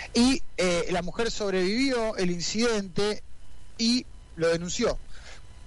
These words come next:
O sea, eh, nada,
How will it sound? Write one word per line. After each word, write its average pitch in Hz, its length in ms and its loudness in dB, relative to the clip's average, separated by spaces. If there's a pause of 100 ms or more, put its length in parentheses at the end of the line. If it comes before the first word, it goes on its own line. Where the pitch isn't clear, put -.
(340)
O 160 80 0
sea, 202 320 4 (2250)
eh, 143 760 2 (640)
nada, 180 340 4